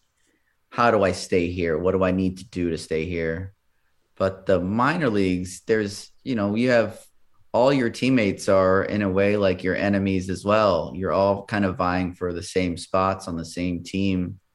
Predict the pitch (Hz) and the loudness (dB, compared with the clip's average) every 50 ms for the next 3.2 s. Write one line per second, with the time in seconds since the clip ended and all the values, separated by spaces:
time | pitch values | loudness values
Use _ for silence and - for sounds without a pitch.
0 | _ _ _ _ _ _ _ _ _ _ - 98 95 95 95 101 101 95 104 101 | _ _ _ _ _ _ _ _ _ _ -2 0 0 2 2 2 2 2 2 2
1 | 98 95 98 95 101 113 117 - - 104 95 90 87 87 87 87 90 82 - - | 2 2 2 2 2 0 0 0 0 2 2 2 2 0 -2 -2 -4 -6 -6 -10
2 | 87 80 - - 90 90 90 90 90 90 87 - 90 90 92 90 90 90 - - | -12 -8 -6 -4 -2 -2 -2 -2 -4 -6 -4 -2 0 2 2 2 0 0 -4 -10
3 | - - - | -16 -18 -20